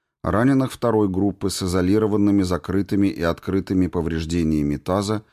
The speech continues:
эвакуируют в военно-полевой травматологический госпиталь. Раненым третьей группы оказывается квалифицированная помощь по неотложным показаниям в отдельном медицинском батальоне.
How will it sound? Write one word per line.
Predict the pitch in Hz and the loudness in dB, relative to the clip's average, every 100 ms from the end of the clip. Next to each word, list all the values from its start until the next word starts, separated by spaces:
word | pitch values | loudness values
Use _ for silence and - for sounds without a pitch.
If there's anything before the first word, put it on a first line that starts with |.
| _ _ | _ _
эвакуируют | - 87 90 95 95 110 117 - | -2 -2 0 2 2 4 0 0
в | 82 | 0
военно-полевой | 90 92 104 95 95 85 80 95 | 2 2 2 0 0 0 2 0
травматологический | 95 87 82 85 85 78 78 80 92 - 92 | 0 -2 0 -2 -2 -2 -4 -6 -8 -6 -6
госпиталь. | 87 80 - - - - _ _ _ _ | -4 -4 -6 -14 -14 -16 _ _ _ _
Раненым | - 82 90 85 80 | -4 0 2 2 0
третьей | 71 90 110 - | 0 -2 -2 -4
группы | 95 107 101 104 - | -2 -2 -2 -4 -4
оказывается | 82 - 92 95 98 95 - | -8 -2 -2 0 0 -2 -4
квалифицированная | 95 90 80 85 71 92 87 80 76 71 | -4 -2 -2 -4 -4 -2 0 0 -2 -2
помощь | 65 98 104 107 - | -4 -2 0 0 -2
по | 87 | -2
неотложным | 80 76 82 90 85 87 | 0 0 -2 -4 -2 -2
показаниям | 73 78 76 78 92 98 95 | -4 -6 -4 -2 0 2 2
в | 80 | 0
отдельном | 76 76 87 92 87 | -2 -2 0 2 2
медицинском | 85 73 67 71 69 - 76 | 0 -2 -6 -6 -8 -6 -4
батальоне. | 82 82 80 71 57 50 | -4 -4 -4 -4 -8 -12